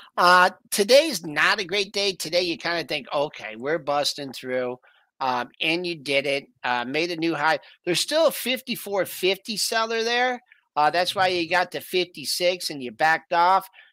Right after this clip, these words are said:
You're not posing a new, uh, you're not gonna post a new high close for the move. Uh, but, you know, you just might wake up and this thing might be fifty-five bid and you'll be like, "Why didn't I buy it at fifty-four and a half?" So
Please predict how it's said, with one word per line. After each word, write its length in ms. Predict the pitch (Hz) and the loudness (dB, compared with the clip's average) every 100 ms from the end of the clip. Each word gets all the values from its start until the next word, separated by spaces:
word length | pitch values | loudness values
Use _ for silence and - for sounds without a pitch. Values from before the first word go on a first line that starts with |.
| _ | _
You're 120 | 214 | -2
not 260 | 277 349 349 | 2 0 0
posing 460 | 247 247 226 220 | -2 -2 -2 -4
a 80 | 185 | -4
new, 240 | 160 190 196 | -2 0 0
uh, 420 | 185 160 156 156 | 2 2 2 0
you're 160 | - 165 | -6 -6
not 260 | 208 269 - | -2 -2 -2
gonna 160 | 226 | -6
post 380 | - 190 185 - | -4 -4 -4 -6
a 40 | |
new 220 | 151 165 170 | -4 -4 -2
high 300 | 151 165 156 | 0 0 -2
close 500 | - 156 156 165 - | -8 -6 -4 -6 -8
for 200 | 165 147 | -10 -12
the 100 | 123 | -8
move. 500 | 120 147 180 202 202 _ _ _ _ | -4 -2 -2 -4 -8 _ _ _ _
Uh, 440 | 151 170 175 175 156 | 2 4 4 2 2
but, 220 | 196 180 - | 0 0 -4
you 80 | 208 | -4
know, 80 | |
you 140 | 208 214 | -2 -2
just 180 | 190 196 | -4 0
might 180 | 175 | 0
wake 240 | 165 160 160 | 0 -2 2
up 140 | 160 | 0
and 80 | 151 | 0
this 140 | 147 - | -6 -6
thing 240 | 156 143 | -6 -2
might 220 | 143 131 | -4 -4
be 100 | 139 | -8
fifty-five 800 | 117 147 127 127 - 131 123 120 | -10 -8 -8 -12 -6 -4 -4 -6
bid 240 | 127 127 | -4 -4
and 180 | 117 117 | -6 -8
you'll 100 | 117 | -10
be 180 | 107 113 | -10 -10
like, 180 | 117 107 | -10 -6
"Why 160 | 127 127 | -4 -4
didn't 240 | 120 117 | -6 -6
I 80 | 113 | -8
buy 260 | 110 117 113 | -6 -4 -4
it 120 | 107 | -6
at 140 | 98 | -12
fifty-four 560 | 123 101 - - 110 95 | -14 -14 -18 -18 -16 -14
and 80 | 92 | -12
a 40 | |
half?" 440 | 85 117 87 90 | -10 -8 -8 -8
So 320 | - - 107 | -8 -8 -8